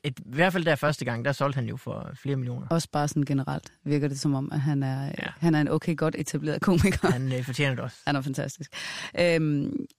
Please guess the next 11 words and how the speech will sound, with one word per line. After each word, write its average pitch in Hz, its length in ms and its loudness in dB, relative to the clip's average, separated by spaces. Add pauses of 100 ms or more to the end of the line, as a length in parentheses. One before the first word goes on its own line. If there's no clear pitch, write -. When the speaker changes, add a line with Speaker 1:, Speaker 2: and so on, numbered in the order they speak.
(160)
Speaker 2:
kunne 190 180 4
man 175 140 6
forestille 185 360 0
sig, 160 220 2
at 160 200 0
det 180 140 0
gik 165 160 -2
videre 202 200 2
til - 100 -2
andre 190 260 0
genrer, 170 380 2